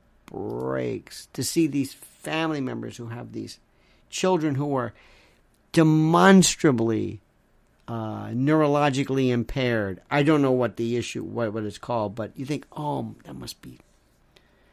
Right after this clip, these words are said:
because you want the best for your children and you realize they're gonna need help and I'm gonna predecease, obviously, and who will take care of them? It's gotta be awful.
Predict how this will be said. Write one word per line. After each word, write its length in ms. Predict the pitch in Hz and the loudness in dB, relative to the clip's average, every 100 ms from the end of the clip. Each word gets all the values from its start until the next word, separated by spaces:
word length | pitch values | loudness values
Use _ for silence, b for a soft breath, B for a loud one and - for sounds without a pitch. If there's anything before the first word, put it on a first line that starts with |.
| b b b - | b b b -2
because 160 | 165 165 | 2 4
you 60 | |
want 140 | 185 160 | 4 2
the 80 | |
best 260 | 147 165 170 | 0 0 -2
for 140 | - | -4
your 160 | 139 120 | -4 -4
children 520 | - 214 247 190 147 | -4 -4 -2 0 0
and 200 | 123 120 | -2 -2
you 80 | 123 | -2
realize 500 | 131 165 147 131 113 _ | -2 -2 -4 -6 -8 _
they're 140 | 175 | -6
gonna 240 | 151 147 127 | -4 -4 -4
need 240 | 120 113 | -6 -8
help 360 | - 208 196 143 | -8 -6 -6 -6
and 140 | 120 | -6
I'm 220 | 127 135 | -4 -4
gonna 200 | 123 117 | -4 -6
predecease, 800 | 101 - 139 113 107 - 240 180 | -6 -6 -6 -6 -8 -6 -6 -6
obviously, 440 | 165 165 151 135 139 | -8 -8 -8 -8 -6
and 100 | 127 | -6
who 80 | |
will 160 | 147 120 | -6 -8
take 240 | - 110 | -8 -12
care 160 | - 208 | -12 -8
of 60 | 214 | -8
them? 100 | - | -8
It's 120 | - | -10
gotta 180 | 294 294 | -6 -4
be 120 | 320 | -4
awful. 560 | 330 359 359 - - | 0 2 2 0 -10